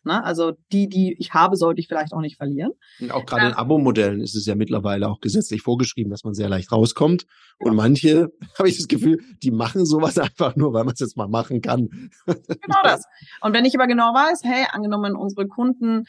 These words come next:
Speaker 1: das erste Jahr läuft noch gut, aber die Verlängerung fürs zweite Jahr wird zur Herausforderung. Dann ist ja eine gute Frage, wann zum Teufel soll ich die jetzt irgendwie anrufen? Wann soll ich irgendwie das Account oder Customer Success, so wie auch immer die Kundenbetreuung bei euch heißen mag,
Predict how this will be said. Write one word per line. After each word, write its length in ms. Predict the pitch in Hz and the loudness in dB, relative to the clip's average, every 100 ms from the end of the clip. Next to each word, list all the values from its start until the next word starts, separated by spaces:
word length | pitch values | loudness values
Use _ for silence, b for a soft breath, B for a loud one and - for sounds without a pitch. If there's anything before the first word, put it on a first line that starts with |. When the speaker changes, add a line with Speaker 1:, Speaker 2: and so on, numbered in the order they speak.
| B B B - | B B B -4
Speaker 1:
das 140 | 202 | 0
erste 340 | 226 359 277 | 2 2 0
Jahr 200 | 254 254 | 0 2
läuft 300 | 254 247 247 | 2 0 0
noch 180 | 233 214 | -4 -6
gut, 220 | - 285 | -2 0
aber 140 | - 220 | 0 0
die 80 | 233 | 0
Verlängerung 500 | 214 220 254 233 226 | 0 2 0 0 -2
fürs 160 | 208 | -6
zweite 380 | - 135 160 175 | -6 -2 -2 0
Jahr 240 | 165 147 | -2 -2
wird 100 | 151 - | -4 -10
zur 120 | 156 | -10
Herausforderung. 720 | 143 131 139 - - - 127 | -8 -8 -8 -10 -10 -8 -4
Dann 120 | 165 | 2
ist 100 | 262 | 4
ja 40 | 330 | 4
eine 140 | 226 | 4
gute 180 | 247 220 | 2 0
Frage, 320 | - 233 233 | 2 2 2
wann 160 | 330 254 | 0 0
zum 140 | 247 | 0
Teufel 300 | 220 196 202 | 0 0 2
soll 160 | 175 196 | 2 0
ich 100 | 196 | 0
die 120 | 180 | -2
jetzt 220 | 170 170 | -2 -2
irgendwie 520 | 180 180 180 175 175 - | -2 -2 -2 -2 -4 -2
anrufen? 520 | 202 208 170 170 156 | -2 0 0 0 -2
Wann 160 | 160 170 | 0 2
soll 160 | 170 | 0
ich 100 | 180 | 0
irgendwie 540 | - 170 170 170 170 170 B B B | 0 0 0 2 0 -4 B B B
das 100 | - | -18
Account 380 | 143 - 185 180 | -14 -4 0 0
oder 100 | 147 | 2
Customer 300 | 190 196 175 | -2 -2 -4
Success, 260 | 180 233 | -2 2
so 120 | 233 | 4
wie 120 | 208 247 | 6 6
auch 80 | |
immer 220 | 226 285 240 | 6 6 6
die 80 | |
Kundenbetreuung 640 | 214 330 311 202 - 196 190 | 6 6 6 4 4 2 2
bei 80 | 180 | 2
euch 180 | 165 | 0
heißen 340 | 226 247 254 151 | -2 -2 -2 -2
mag, 300 | 139 151 | -2 -2